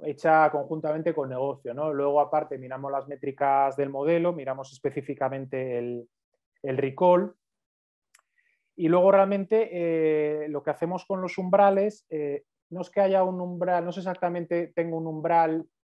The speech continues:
a partir del cual digo que sí y por debajo digo que no, sino que realmente una vez que tenemos la probabilidad para cada usuario,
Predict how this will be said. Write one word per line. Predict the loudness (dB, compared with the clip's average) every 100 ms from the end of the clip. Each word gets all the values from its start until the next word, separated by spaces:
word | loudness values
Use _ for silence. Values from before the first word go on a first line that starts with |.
| _ -14
a | -8
partir | -6 -4 -6
del | -4 -4
cual | -4 -2
digo | -4 -6
que | -8
sí | -8 -6 -6
y | -6
por | -6 -4
debajo | -4 -4 -4
digo | -6 -6
que | -8
no, | -8 -12 _ _ _ _
sino | -8 -6 -4
que | -2
realmente | -2 -2 -4 -2 -4 -4 -4
una | -2 0 2
vez | 2 0
que | -6 -4
tenemos | -4 -4 -8 -4
la | -2
probabilidad | 0 0 0 0
para | -2 -4
cada | -4 -4 -2 -2 -4
usuario, | -6 0 2 2 -2